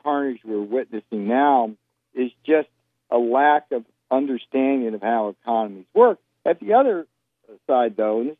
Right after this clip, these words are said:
is the more nefarious part, it's, it's kind of the Robin Hood mentality of, of,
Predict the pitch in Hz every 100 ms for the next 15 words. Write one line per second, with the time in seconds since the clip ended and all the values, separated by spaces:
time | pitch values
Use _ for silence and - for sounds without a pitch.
0 | 160 147 117 113 117 104 - 117 120 113
1 | 95 - 92 101 113 _ _ _ 160 -
2 | 180 175 160 131 120 131 139 139 113 120
3 | 113 104 _ _ _ _ - 110 107 123
4 | 123 123 110 85 82 82 101 98 _ 90
5 | 95 92